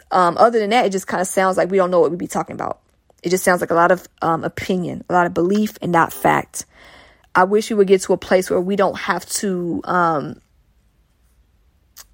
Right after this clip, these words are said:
question everybody. I wanna get to a place where it's not such a gender war place. And I'm realizing that the internet may not be that way right now.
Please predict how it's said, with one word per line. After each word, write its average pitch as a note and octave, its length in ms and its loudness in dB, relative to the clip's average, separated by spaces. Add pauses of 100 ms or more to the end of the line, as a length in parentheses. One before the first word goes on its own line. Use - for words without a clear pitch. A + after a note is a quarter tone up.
(220)
question D3+ 680 0 (220)
everybody. E3+ 640 0 (840)
I E3+ 100 6
wanna G#3 260 2
get G#3+ 180 0
to - 100 0
a G3 60 2
place F#3+ 320 0
where F#3 80 4
it's F3+ 140 -2
not F#3+ 180 2
such - 260 2
a D3+ 60 -2
gender F#3+ 480 0
war F#3 320 4
place. F3 420 0
And C3 120 -4
I'm F#3 180 0
realizing F#3+ 460 4
that F#3 100 2
the - 60 -6
internet B3+ 340 -4
may A#3+ 160 -2
not A#3+ 220 -2
be A#3 100 -2
that F3+ 180 2
way C#3+ 80 0
right C3 180 0
now. - 200 -4